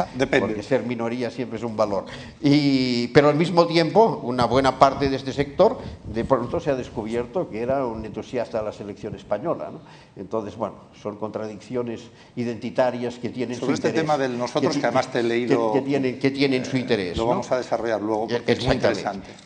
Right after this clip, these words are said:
Speaker 2: Y, bueno, como que hemos dicho que le daríamos cinco minutos, me quedo aquí y después ahí
Speaker 1: Lo que usted
Speaker 2: me
Speaker 1: manda.
Speaker 2: quedan muchas cosas que ya
Speaker 1: Perfecto.
Speaker 2: las iremos
Speaker 1: Las desarrollaremos.
Speaker 2: desarrollando.
Speaker 1: Sí, señor, Josep. Entre otras cosas esa que, que me resulta muy, muy interesante, porque además el concepto de nosotros aquí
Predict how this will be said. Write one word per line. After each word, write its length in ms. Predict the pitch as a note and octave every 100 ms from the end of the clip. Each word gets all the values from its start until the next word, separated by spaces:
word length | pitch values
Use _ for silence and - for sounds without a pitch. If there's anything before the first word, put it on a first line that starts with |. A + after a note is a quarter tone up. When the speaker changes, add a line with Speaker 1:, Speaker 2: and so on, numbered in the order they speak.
| D3+
Speaker 2:
Y, 380 | D3+ C#3 C3 B2
bueno, 260 | C#3+ G2+
como 260 | A#2+ A#2+ A#2
que 60 | C3+
hemos 160 | A#2+
dicho 240 | D3 D3 A2+
que 80 |
le 60 | A#2+
daríamos 420 | A#2 A#2+ B2+ A#2+
cinco 220 | C#3 B2+ A#2+
minutos, 580 | B2 C#3+ C#3+ D#3+ B2
me 160 | A#2 A2+
quedo 220 | A#2+ A#2
aquí 280 | A#2 D3+ D3+
y 20 |
después 440 | G2+ G2 - A#2+ A2+
ahí 260 | A2 G2+ G2 F#2+ G2+
Speaker 1:
Lo 80 | A#2+
que 60 | A2
usted 160 | -
Speaker 2:
me 80 | B2
Speaker 1:
manda. 140 | -
Speaker 2:
quedan 220 | D3+ C3+ C#3
muchas 280 | C3+ C3 -
cosas 360 | C#3+ B2 C3
que 140 | A2+ A#2
ya 100 | A2+
Speaker 1:
Perfecto. 20 |
Speaker 2:
las 140 | A2 A2
iremos 400 | G#2+ A2 A2 G2+ -
Speaker 1:
Las 160 | B2+ A2+
desarrollaremos. 600 | A#2 A#2+ A2+ A2+ A2+ A2
Speaker 2:
desarrollando. 920 | B2+ B2 A#2 A#2+ A#2 A#2 A2 G#2 G2+ -
Speaker 1:
Sí, 140 | -
señor, 320 | B2 C3 G#2 F2+ -
Josep. 220 | A2 A2+ F#2+ A#2 A#2 B2+
Entre 220 | C3 B2+
otras 160 | C#3 C#3+
cosas 300 | D#3+ C#3+ -
esa 260 | D#3 D3 C3+
que, 280 | A#2 A2 A2
que 160 | A2+ A#2
me 100 | A#2
resulta 300 | A2+ A2+ C3+
muy, 100 | C3
muy 120 | B2+ C3
interesante, 360 | C3 A#2+ C3+
porque 140 | A2+ A2+
además 160 | C3
el 60 | C#3+
concepto 320 | C#3 C#3 C#3+
de 40 | C#3
nosotros 280 | D#3 C#3+ B2+
aquí 400 | A#2+ D3+ C#3+